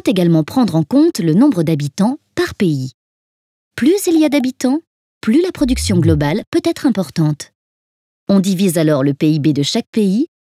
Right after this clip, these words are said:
par le nombre d'habitants du pays. On obtient alors le potentiel de richesse de chaque habitant. Cependant,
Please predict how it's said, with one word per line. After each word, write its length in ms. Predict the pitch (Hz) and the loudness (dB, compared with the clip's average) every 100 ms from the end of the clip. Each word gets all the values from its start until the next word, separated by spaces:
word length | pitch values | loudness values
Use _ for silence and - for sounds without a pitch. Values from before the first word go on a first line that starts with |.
| _ | _
par 140 | - 240 | -2 2
le 120 | 240 | 4
nombre 320 | 202 294 339 | 4 2 0
d'habitants 420 | 269 196 170 190 | 0 -2 -2 -2
du 120 | 262 294 | 0 0
pays. 360 | 233 185 170 - _ _ _ _ _ _ - | 0 -2 -4 -10 _ _ _ _ _ _ -4
On 200 | 370 339 | 0 0
obtient 320 | - 208 165 | 0 0 0
alors 320 | 151 151 208 | 2 0 0
le 80 | 214 | -2
potentiel 640 | 151 294 254 196 180 151 | -2 -2 -2 -2 -2 -2
de 100 | 151 | 0
richesse 600 | 262 202 - 143 160 - - | -2 -2 -2 -4 -4 -8 -6
de 160 | 190 330 | -2 -2
chaque 280 | - 311 | -2 -4
habitant. 400 | 247 160 - 147 143 _ _ _ _ _ _ _ _ _ _ _ | -4 -4 -6 -8 -10 _ _ _ _ _ _ _ _ _ _ _
Cependant, 600 | - 170 151 156 180 277 | -8 -6 -2 0 2 0